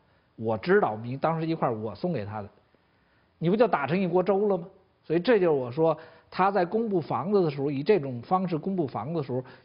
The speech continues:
就引发了后面的更大的战争。但是呢，彭博通讯社来那手活呢，就会出现这样的事情。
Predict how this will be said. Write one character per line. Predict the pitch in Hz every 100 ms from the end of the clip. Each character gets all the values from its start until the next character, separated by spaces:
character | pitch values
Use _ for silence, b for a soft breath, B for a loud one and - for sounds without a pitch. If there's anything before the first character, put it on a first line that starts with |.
| B
就 | 214 170 - - _ _ -
引 | 165 160 147
发 | 147 185
了 | 185 165
后 | - 214 170
面 | 147 131
的 | 113 -
更 | 277 220 147
大 | 135 139 104
的 | 113
战 | - 98 95
争。 | 92 - _ _ _ _ _ _ _ _ _ _ _ _ b b b b b -
但 | 185 190
是 | 196
呢， | 180 - - _ _ _ _ _ _ _ _ _ _ _ _
彭 | - 170
博 | 185
通 | 185 185 196
讯 | 185
社 | 185
来 | 151 135
那 | 175 151
手 | 131 107
活 | 110 123
呢， | 123 b b _
就 | - 139
会 | 123 110
出 | - 120
现 | 113 104
这 | 107
样 | 95 90
的 | 107
事 | -
情。 | -